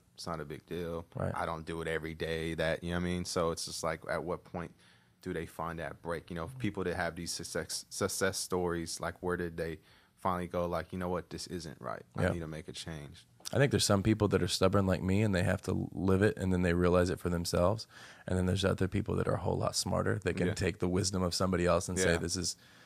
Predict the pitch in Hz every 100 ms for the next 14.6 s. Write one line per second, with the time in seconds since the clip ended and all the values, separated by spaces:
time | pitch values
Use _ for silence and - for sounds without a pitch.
0 | - - - 101 90 95 92 92 92 95
1 | 92 92 98 92 95 101 92 87 107 107
2 | 117 117 - 110 110 - - 117 107 110
3 | 95 95 98 - 95 90 87 90 87 92
4 | - - 110 104 - - _ _ _ _
5 | - 104 95 - 90 87 90 - _ -
6 | 95 101 92 104 92 90 95 98 104 98
7 | 90 92 - - - - - - 110 123
8 | - 180 151 113 131 120 117 120 104 104
9 | 98 98 - 90 87 82 104 120 - 101
10 | 107 98 95 - 92 98 101 98 92 101
11 | 90 - 98 - 90 98 92 95 - -
12 | 80 80 80 - - 110 101 98 98 95
13 | 92 95 92 90 95 - - _ 92 104
14 | 101 101 - 101 104